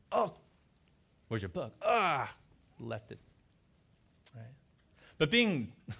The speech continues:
<laughs> the guy that I am, that I don't want to go back up the hill to get this toy, I, if I see their book or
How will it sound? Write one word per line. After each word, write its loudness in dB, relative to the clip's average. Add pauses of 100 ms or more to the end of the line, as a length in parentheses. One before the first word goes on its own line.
(140)
<laughs> -20
the -6
guy 4
that 4
I 2
am, -2 (200)
that -4 (160)
I -2
don't 0
want 0
to -8
go -2
back -4
up -6 (340)
the 2
hill 0 (220)
to -4
get 2
this -6
toy, 0 (340)
I, 6 (340)
if 0
I 4
see -2
their -2
book -2
or -2